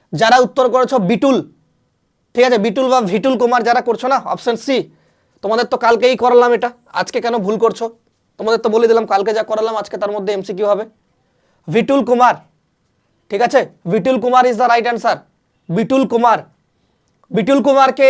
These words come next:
একত্রিশে ডিসেম্বর দু হাজার চব্বিশ থেকে সেন্ট্রাল রিজার্ভ পুলিশ ফোর্সের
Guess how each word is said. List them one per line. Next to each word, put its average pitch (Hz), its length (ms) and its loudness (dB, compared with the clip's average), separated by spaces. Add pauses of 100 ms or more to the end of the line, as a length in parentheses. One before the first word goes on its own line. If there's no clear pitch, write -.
একত্রিশে 240 400 -4
ডিসেম্বর 247 400 -2
দু 233 120 -4
হাজার 240 220 -2
চব্বিশ 226 360 -4
থেকে 240 160 -2 (420)
সেন্ট্রাল 240 360 0 (100)
রিজার্ভ 208 300 0
পুলিশ 233 260 -2
ফোর্সের 226 360 -2